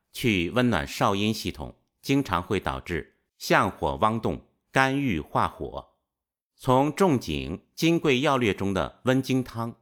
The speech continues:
肾气丸对丹皮的使用，黄土汤中对黄芩的使用，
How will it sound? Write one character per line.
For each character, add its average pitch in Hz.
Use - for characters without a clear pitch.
肾 165
气 95
丸 69
对 101
丹 143
皮 85
的 95
使 -
用， 73
黄 135
土 82
汤 107
中 107
对 90
黄 104
芩 82
的 113
使 -
用， 71